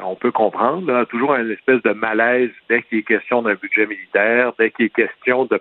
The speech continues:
penser l'armée comme quelque chose d'offensif. Puis li-, la meilleure manière de pas te faire prendre à être militariste, c'est d'être anti-militaire au possible. Il y avait un grand mouvement de ça en Allemagne, et l'Allemagne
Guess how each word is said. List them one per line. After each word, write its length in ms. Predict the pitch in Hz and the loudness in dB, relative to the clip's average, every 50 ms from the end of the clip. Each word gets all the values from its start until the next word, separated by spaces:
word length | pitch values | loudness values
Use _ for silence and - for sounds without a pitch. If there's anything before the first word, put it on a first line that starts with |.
| - _ | -2 _
penser 540 | 147 143 131 131 127 117 - - 143 147 | -2 -2 -2 -2 -4 -6 -4 -2 0 2
l'armée 460 | 135 127 120 104 - 110 110 117 131 131 | 4 4 2 0 -2 -4 -2 0 0 0
comme 160 | - 101 95 | 0 -6 -4
quelque 300 | - - 104 - - 104 | -4 -4 -4 -2 -2 -2
chose 320 | 95 - 123 120 123 120 - - 98 90 82 - - - - _ _ | 0 2 2 2 2 0 0 -2 -2 -2 -2 -6 -14 -20 -20 _ _
d'offensif. 680 | - 127 120 - - 135 113 101 92 - - 131 151 170 - - - - _ - - - - - - _ _ - | -4 -4 -2 -2 -4 -4 -4 -4 -6 -2 0 0 0 0 -2 -8 -18 -20 _ -20 -20 -20 -20 -20 -20 _ _ -8
Puis 260 | - 117 120 123 - _ _ - | -6 -4 -4 -6 -6 _ _ -10
li-, 240 | - 117 110 113 120 | -6 -4 0 2 2
la 160 | 113 98 101 | 2 2 2
meilleure 320 | 101 107 113 127 143 143 139 | 2 2 2 2 2 2 0
manière 560 | 131 123 110 107 110 117 123 131 131 131 127 - | -2 -4 -6 -2 -2 0 0 0 0 -2 -2 -4
de 80 | 101 95 | -4 -4
pas 180 | - - 123 | -2 -2 -2
te 60 | 110 - | -2 -2
faire 220 | - 120 98 - | -4 -4 -4 -4
prendre 380 | _ - 117 120 123 123 110 95 | _ -6 -4 -4 -2 -2 0 0
à 120 | 104 101 | 0 -2
être 160 | 104 - - | -4 -6 -12
militariste, 640 | 113 107 110 107 - 117 104 90 85 113 139 151 - - - - - - - - _ _ _ | -14 -10 -10 -4 -2 -2 -2 0 0 0 -2 -2 -4 -12 -20 -20 -20 -20 -20 -20 _ _ _
c'est 140 | - 110 98 | -2 0 0
d'être 360 | 113 113 120 120 120 - - _ _ _ | 2 0 2 0 -2 -4 -10 _ _ _
anti-militaire 880 | 135 127 120 113 110 - - 139 135 123 113 107 104 - 123 120 104 | -2 -2 -2 -4 -4 -6 -10 -8 -6 -6 -6 -4 -2 -2 -2 0 -2
au 60 | 104 | -2
possible. 420 | - - 98 - - - 104 90 - - | -2 -2 -2 -2 -2 -2 -4 -4 -2 -4
Il 40 | 92 | -2
y 40 | |
avait 120 | 90 95 123 | 0 0 0
un 80 | 123 | 0
grand 320 | 120 120 127 123 143 151 156 143 127 | 0 -2 -4 -2 0 -2 -2 -2 -4
mouvement 300 | 113 104 98 110 113 113 | -8 -4 -2 -2 0 0
de 140 | 98 92 90 - | 0 -2 -4 -2
ça 80 | - 113 | -4 -2
en 140 | 110 107 95 | -2 -2 -2
Allemagne, 440 | 90 85 87 85 92 104 117 131 139 139 - _ - - - _ _ | -4 -6 -4 -4 -4 -4 -4 -6 -8 -10 -18 _ -20 -20 -20 _ _
et 100 | 113 117 | 2 2
l'Allemagne 500 | 123 123 117 113 110 117 131 147 160 160 | 2 4 2 0 -2 -2 -2 -2 -2 -4